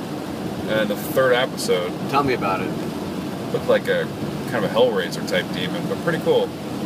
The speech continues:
Speaker 1: Creepy. Different than the Deadites. Got a, like, a fucked up face.
Speaker 2: Okay.
Speaker 1: I don't know. It's, and it's weird because I, I think what kinda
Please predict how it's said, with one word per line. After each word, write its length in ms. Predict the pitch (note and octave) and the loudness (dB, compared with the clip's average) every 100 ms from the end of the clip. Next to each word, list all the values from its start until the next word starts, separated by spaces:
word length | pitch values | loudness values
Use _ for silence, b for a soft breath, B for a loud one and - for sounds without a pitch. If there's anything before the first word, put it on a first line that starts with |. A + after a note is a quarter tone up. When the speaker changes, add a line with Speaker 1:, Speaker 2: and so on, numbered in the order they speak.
| - - - - | -6 -6 -6 -4
Speaker 1:
Creepy. 360 | C3 B2 A#2+ A2+ - - - - - - - - - - - | -2 -2 -2 -4 -6 -6 -6 -6 -6 -6 -6 -6 -6 -6 2
Different 300 | E3 E3+ F3 | 4 4 2
than 120 | D3+ C3 | 2 0
the 80 | |
Deadites. 760 | A2+ B2 B2 A#2+ A#2+ - - - - - - - - - - - - - - - - | 4 4 6 4 2 -2 -4 -6 -6 -6 -6 -6 -6 -6 -6 -6 -6 -6 -6 -6 -4
Got 140 | B2 A2+ | 2 4
a, 20 | |
like, 160 | G2+ F#2+ | 2 0
a 80 | |
fucked 320 | F2 - A2 - | -2 0 2 2
up 100 | F#2 | 0
face. 460 | - G#2 G#2+ G#2 - - - - - - - - - - | 2 0 0 -2 -4 -4 -4 -4 -4 -4 -4 -4 -4 -2
Speaker 2:
Okay. 180 | - - | 0 0
Speaker 1:
I 920 | - - - - - - - - - | 0 -4 -4 -4 -4 -4 -4 -4 -2
don't 80 | G3 | 2
know. 220 | D#3 G2+ - | 2 2 -2
It's, 200 | D#3+ - | -4 -2
and 180 | D3 F#3+ | -2 0
it's 160 | G3+ E3+ | 0 0
weird 320 | G#3 A3+ F3+ | 6 6 6
because 300 | E3 F#3 E3+ | 2 2 6
I, 60 | E3 | 6
I 380 | D#3 - - | 4 -4 -2
think 240 | - D3+ C#3 | 0 0 4
what 140 | E3+ - | 4 6
kinda 440 | E3 D3+ D3 B2+ | 4 4 4 2